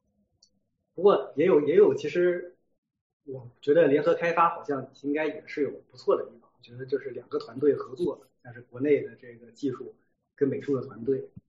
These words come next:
然后跟暴雪这边的这个美术啊、创意的这个团队、设计的团队这样合作出来的东西，整体质量还是非常高的。就是从，呃，比如说打击手感啊，然后还有这个，呃，战斗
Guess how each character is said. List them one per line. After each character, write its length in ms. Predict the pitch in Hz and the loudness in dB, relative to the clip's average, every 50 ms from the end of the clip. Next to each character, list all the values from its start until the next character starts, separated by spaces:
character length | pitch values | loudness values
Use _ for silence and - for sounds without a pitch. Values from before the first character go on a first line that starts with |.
| _ _ | _ _
然 140 | _ 120 117 | _ -18 -16
后 120 | - 123 120 | -14 -14 -14
跟 360 | 117 - 127 123 123 123 123 123 | -12 -12 -12 -10 -10 -10 -6 -2
暴 140 | 135 131 123 | 0 0 0
雪 160 | - - - - | -2 -6 -14 -16
这 80 | 120 | -14
边 240 | 117 117 117 113 120 | -12 -10 -10 -10 -10
的 300 | 113 117 110 107 107 107 _ | -10 -12 -12 -14 -18 -20 _
这 60 | _ 107 _ _ | _ -20 _ _
个 160 | _ - - _ _ _ _ | _ -20 -20 _ _ _ _
美 80 | _ _ _ | _ _ _
术 240 | - - 139 120 | -10 -10 -10 -10
啊、 160 | 117 - _ _ _ _ _ _ _ _ _ _ - | -10 -14 _ _ _ _ _ _ _ _ _ _ -20
创 300 | - - - 127 123 120 | -10 -8 -8 -6 -6 -8
意 40 | 120 | -10
的 60 | 117 | -12
这 100 | 113 113 | -14 -18
个 60 | 113 113 | -20 -20
团 200 | - - - - | -20 -20 -14 -6
队、 200 | - 131 131 - _ _ _ _ _ _ | -6 -6 -6 -6 _ _ _ _ _ _
设 180 | - - - 143 | -12 -2 -2 -2
计 80 | 120 - | -2 -2
的 120 | 120 - - _ | -8 -16 -18 _
团 100 | _ _ | _ _
队 80 | 131 123 | -14 -12
这 100 | 123 131 | -10 -10
样 100 | 120 113 | -12 -12
合 200 | - - 120 113 | -14 -18 -18 -10
作 180 | - 143 123 | -10 -10 -10
出 120 | 113 - 123 | -10 -14 -20
来 80 | 113 | -20
的 120 | 110 110 113 _ _ _ _ _ _ _ _ _ | -20 -20 -20 _ _ _ _ _ _ _ _ _
东 120 | _ 135 135 | _ -6 -4
西， 180 | 135 135 127 - _ | -4 -4 -8 -8 _
整 140 | - 135 175 | -4 -2 -2
体 120 | 190 - 131 | -2 -2 -4
质 160 | - - 359 | -4 -2 -2
量 140 | - - - | -2 -2 -2
还 120 | - - | -8 -14
是 100 | - - | -18 -14
非 100 | - - | -12 -12
常 140 | 127 117 117 | -10 -10 -14
高 240 | - - 120 117 - | -14 -16 -18 -20 -20
的。 60 | _ _ _ _ _ | _ _ _ _ _
就 120 | _ - 123 | _ -18 -18
是 100 | 127 120 | -18 -18
从， 300 | - - 123 123 139 147 - _ _ - - _ _ _ _ _ _ | -18 -18 -14 -14 -14 -14 -14 _ _ -20 -20 _ _ _ _ _ _
呃， 300 | - 135 131 127 127 123 120 - | -12 -10 -10 -10 -10 -14 -16 -18
比 60 | 120 | -18
如 100 | 120 120 | -20 -12
说 560 | - 139 127 127 127 123 127 127 123 127 131 127 | -8 -8 -6 -6 -6 -8 -8 -10 -10 -12 -10 -12
打 140 | - - - | -12 -12 -10
击 160 | - 147 147 | -6 -6 -4
手 140 | 135 131 147 | -2 -2 -2
感 200 | - - - 110 113 | -2 -4 -6 -10 -14
啊， 280 | 120 113 120 120 - - _ _ | -16 -14 -14 -16 -16 -20 _ _
然 100 | 104 104 | -20 -20
后 160 | - _ 120 113 | -20 _ -18 -18
还 220 | - - 110 110 | -18 -20 -18 -18
有 120 | 110 107 - _ _ _ _ _ _ _ _ _ _ _ _ _ | -18 -18 -20 _ _ _ _ _ _ _ _ _ _ _ _ _
这 160 | - 123 120 113 110 | -14 -12 -12 -12 -12
个， 120 | - - - - _ _ _ | -16 -20 -20 -20 _ _ _
呃， 140 | - 120 120 | -20 -18 -6
战 180 | - 160 143 123 | -4 -4 -2 0
斗 340 | - 143 131 117 104 - | 0 0 0 -2 -6 -10